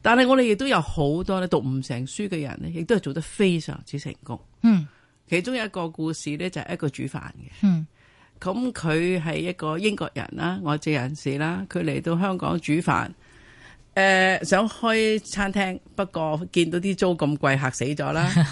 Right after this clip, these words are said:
Speaker 2: <laughs>
Speaker 1: 咁啊，想去同人哋打工，發覺呢，佢唔識廣東話呢，好輸蝕。
Speaker 2: 嗯。
Speaker 1: 咁啊，唯一佢可以做到嘅呢，就喺廚房，呃，做外賣啦，
Speaker 2: 嗯。
Speaker 1: 同埋做到會。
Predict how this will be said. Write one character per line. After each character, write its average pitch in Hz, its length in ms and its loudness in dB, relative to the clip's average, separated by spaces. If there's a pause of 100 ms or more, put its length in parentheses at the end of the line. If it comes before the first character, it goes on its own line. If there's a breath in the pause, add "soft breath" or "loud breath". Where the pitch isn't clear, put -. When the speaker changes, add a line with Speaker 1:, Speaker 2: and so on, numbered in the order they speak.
(140)
Speaker 2:
<laughs> 147 340 -2
Speaker 1:
咁 226 220 2
啊， 196 80 4
想 175 300 -2
去 160 160 -2
同 147 120 -4
人 131 140 -6
哋 135 160 -4
打 135 220 0
工， 208 280 -4 (120)
發 175 240 -2
覺 - 240 -4
呢， 185 280 -6
佢 156 320 -2 (200)
唔 131 180 2
識 - 160 -2
廣 147 240 -2
東 180 180 -2
話 135 200 -2
呢， 160 200 0 (140)
好 123 200 0
輸 156 340 2
蝕。 - 180 -2 (160)
Speaker 2:
嗯。 170 300 6 (480 loud breath)
Speaker 1:
咁 247 180 2
啊， 196 180 4 (160)
唯 175 200 2
一 233 60 6
佢 247 220 2
可 202 120 -2
以 214 160 -4
做 156 280 -2
到 143 120 -2
嘅 175 240 -2
呢， 196 280 0 (100)
就 165 100 0
喺 156 240 2
廚 139 260 -4
房， 156 320 0 (680 soft breath)
呃， 151 240 2 (120)
做 151 280 2
外 143 180 2
賣 139 260 2
啦， 180 260 0 (180)
Speaker 2:
嗯。 190 320 2
Speaker 1:
同 160 180 0
埋 143 140 2
做 139 200 0
到 143 180 2
會。 127 340 -2